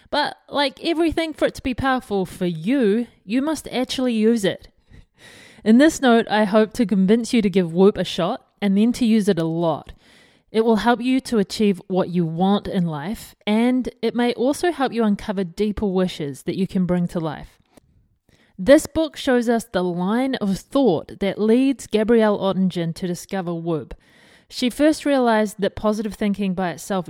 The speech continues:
doesn't help us to turn dreams into reality, but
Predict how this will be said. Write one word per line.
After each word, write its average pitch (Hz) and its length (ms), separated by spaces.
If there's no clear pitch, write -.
doesn't 214 380
help 196 320
us 185 140
to - 160
turn 185 280
dreams 185 480
into 180 320
reality, 175 600
but 220 320